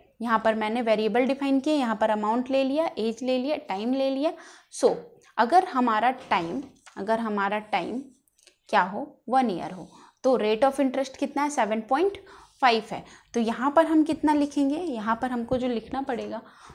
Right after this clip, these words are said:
वो हम लिखेंगे अमाउंट पे कितना मिल रहा है, सेवन पॉइंट फ़ाइव। तो अमाउंट हम लोग का स्टोर है एएम नाम के वेरिएबल में, तो एएम into सेवन पॉइंट फ़ाइव, परसेंट साइन हटाने के लिए, divided by हंड्रेड।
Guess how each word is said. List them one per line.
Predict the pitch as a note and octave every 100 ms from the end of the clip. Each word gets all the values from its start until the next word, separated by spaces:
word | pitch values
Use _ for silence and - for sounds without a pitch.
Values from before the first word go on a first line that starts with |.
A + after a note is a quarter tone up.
| -
वो | A3+ B3 D#4+ - - _ -
हम | A#3
लिखेंगे | A#3 A#3 A#3+ A3+ A#3+ F4+ - _ _ _ -
अमाउंट | A3 A#3 A#3 D#4+ E4 -
पे | E4
कितना | D#4 D#4+
मिल | D4
रहा | D4+
है, | E4
सेवन | D#4+ C4 C4+
पॉइंट | D4 C#4+
फ़ाइव। | C#4+ E3+ -
तो | A#3
अमाउंट | A3+ A#3+ C4+ C#4+
हम | C#4
लोग | D4
का | D4
स्टोर | D4 D4+ D4+
है | D4
एएम | B3 C#4
नाम | D4 D4 C#4+
के | C#4+
वेरिएबल | C#4+ C#4 C#4 C#4+
में, | E4 - - - - -
तो | - -
एएम | G#3+ A#3 D#4+ E4 -
into | A#3 A#3+ A#3 - C4+ B3 F4+ - _ _ _
सेवन | - G#3+ A3+ B3+
पॉइंट | C#4+ C#4+ C#4+
फ़ाइव, | - G3 F#3 D#4 - -
परसेंट | A3 A3 A#3 A#3
साइन | A3+ A3+
हटाने | G#3+ G#3+ G#3+
के | A#3
लिए, | C4
divided | A3 G3 A3 G#3+ G3+
by | D#4 A4 - _ - _
हंड्रेड। | G3 E3+ D#3